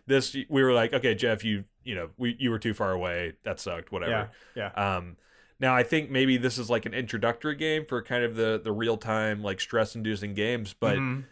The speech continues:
Speaker 1: generally, you know, newer players do not want to play something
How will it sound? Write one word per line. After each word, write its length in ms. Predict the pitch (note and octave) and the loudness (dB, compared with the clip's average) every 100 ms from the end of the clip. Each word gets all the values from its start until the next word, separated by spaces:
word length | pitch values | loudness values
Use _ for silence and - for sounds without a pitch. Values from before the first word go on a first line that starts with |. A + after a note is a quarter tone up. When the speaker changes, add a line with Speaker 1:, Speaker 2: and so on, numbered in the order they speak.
| _ _ _ - A2 _ B2 | _ _ _ -20 -20 _ -4
Speaker 1:
generally, 760 | A2+ E3 A#3 G#3 F3+ D#3 C3+ - | 0 2 4 4 4 4 2 -2
you 100 | C#3 | -2
know, 320 | C3 B2 A2+ | 2 2 0
newer 440 | G2 G#2+ B2+ D#3 C#3+ | -2 0 2 4 2
players 540 | C#3+ A2+ A#2+ A#2+ F#2+ | 2 2 4 2 -2
do 240 | - A2+ A2+ | -4 -4 0
not 260 | A2+ A2+ | 0 0
want 240 | A2 A2 G#2 | -2 -4 -4
to 80 | F#2 | -14
play 340 | - G2+ G2 | -2 0 0
something 640 | F#2 G2 G2+ F#2 F2 - | -2 -6 -6 -6 -8 -18